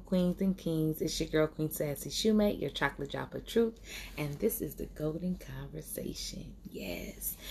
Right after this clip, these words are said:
If you did not listen to last week's episode, last week's episode was about being honest with yourself helps you understand yourself deeply. That was an important episode to me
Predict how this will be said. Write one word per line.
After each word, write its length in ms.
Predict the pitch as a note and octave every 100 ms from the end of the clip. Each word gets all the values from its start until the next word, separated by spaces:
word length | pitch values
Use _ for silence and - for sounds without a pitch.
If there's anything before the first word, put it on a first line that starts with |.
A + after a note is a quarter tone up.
| - -
If 220 | F#3+ G3
you 40 |
did 140 | G3 F#3
not 240 | G#3+ -
listen 260 | - - G#3
to 120 | G3
last 380 | E3 D3+ D#3 -
week's 200 | D#3 -
episode, 560 | A#3 A#3+ - A#3 A3
last 320 | E3+ D#3 D#3+ -
week's 140 | - -
episode 580 | G#3 G3+ - G3 G3
was 220 | D#3 D3 C#3
about 500 | C#3+ - D#3+ D#3+ - - - -
being 280 | G3+ A#3+ -
honest 440 | F#3 F#3 F#3 -
with 220 | E3+ D#3+
yourself 580 | - D3 - - F3 F#3 -
helps 320 | F3 F3+ - F#3
you 80 | -
understand 800 | E3 D3+ C#3 - D#3 D#3+ E3+ D#3+
yourself 540 | C#3 - - D#3 D3 - -
deeply. 540 | D3 - - - - - - - -
That 180 | F3+ A#3+
was 160 | G#3+ F3+
an 60 |
important 440 | F3 F3+ E3 - -
episode 480 | D3+ D3+ D#3+ - -
to 120 | D#3+
me 300 | D#3 D#3